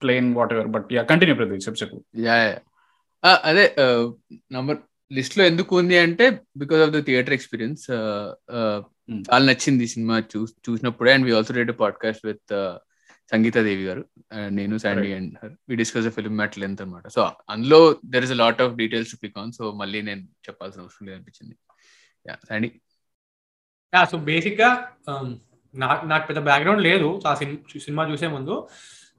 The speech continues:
Speaker 3: ఆ, but నే-, like, నేను for some reason నా అటెన్షన్ కంప్లీట్‌గా గ్రాబ్ చేసింది అది. And there are certain scenes, ఆ త్రిష కోర్ట్ రూమ్ లోకి వెళ్ళి అందరి, like, she changes the mood with a single dialogue, right? నేను, like,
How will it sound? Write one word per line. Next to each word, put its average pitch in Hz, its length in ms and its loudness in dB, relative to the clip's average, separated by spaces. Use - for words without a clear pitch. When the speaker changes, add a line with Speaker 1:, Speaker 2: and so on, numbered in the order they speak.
Speaker 3:
ఆ, 143 480 6
but 170 120 2
నే-, 170 160 -2
like, 165 200 -2
నేను 175 320 2
for 175 380 0
some 180 160 2
reason 196 240 4
నా 175 140 2
అటెన్షన్ 170 420 0
కంప్లీట్‌గా 160 400 -2
గ్రాబ్ 143 340 0
చేసింది 151 280 -4
అది. 147 260 -8
And 156 140 2
there 170 180 8
are 190 140 2
certain 170 220 4
scenes, 165 400 -2
ఆ 147 100 0
త్రిష 147 320 0
కోర్ట్ 165 360 6
రూమ్ 170 160 2
లోకి 170 200 4
వెళ్ళి 156 320 2
అందరి, 147 540 0
like, 151 140 -4
she - 540 -6
changes 170 340 4
the 165 140 4
mood 165 120 4
with 165 180 2
a 156 80 -4
single 156 220 -2
dialogue, 131 360 -2
right? 220 180 -10
నేను, 143 360 -4
like, 135 240 -6